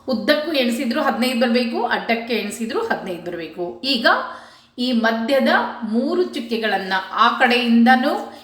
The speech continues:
ಎಣಿಸಿದ್ರು ಮಧ್ಯದ ಮೂರು ಚುಕ್ಕೆಗಳ, ಈ ಕಡೆ ಎಣಿಸಿದ್ರು ಮಧ್ಯದಲ್ಲಿ ಮೂರು ಚುಕ್ಕೆಗಳು ಬರ್ಬೇಕು. ಈ ಮದ್-, ಆ, ಈ ಚುಕ್ಕೆಗಳಿಂದ ಈ ಮೂರು ಚುಕ್ಕೆಗಳನ್ನ ನಾನು ಸೇರಿಸ್ತಾ ಹೋಗ್ತೇನೆ. ನೋಡ್ರಿ, ಈ ಮೂರು ಚುಕ್ಕೆಗಳನ್ನ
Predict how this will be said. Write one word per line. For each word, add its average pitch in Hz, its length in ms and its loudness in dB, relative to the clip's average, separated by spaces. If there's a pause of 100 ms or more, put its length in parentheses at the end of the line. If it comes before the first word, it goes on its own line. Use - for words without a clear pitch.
(120)
ಎಣಿಸಿದ್ರು 233 680 0
ಮಧ್ಯದ 220 400 -2
ಮೂರು 233 300 4
ಚುಕ್ಕೆಗಳ, 220 360 -2 (760)
ಈ 339 200 2
ಕಡೆ 262 220 2
ಎಣಿಸಿದ್ರು 226 640 -2
ಮಧ್ಯದಲ್ಲಿ 220 560 0
ಮೂರು 247 320 0
ಚುಕ್ಕೆಗಳು 190 440 -6
ಬರ್ಬೇಕು. 180 500 -10
ಈ 233 220 0
ಮದ್-, 208 320 -2
ಆ, 226 100 -2
ಈ 226 240 0
ಚುಕ್ಕೆಗಳಿಂದ 214 580 -2 (580)
ಈ 226 120 2
ಮೂರು 311 560 2
ಚುಕ್ಕೆಗಳನ್ನ 226 540 -2
ನಾನು 208 320 -4
ಸೇರಿಸ್ತಾ 185 600 -4
ಹೋಗ್ತೇನೆ. 175 640 -8
ನೋಡ್ರಿ, 180 600 -4 (540)
ಈ 208 120 0
ಮೂರು 254 600 0
ಚುಕ್ಕೆಗಳನ್ನ 208 560 -2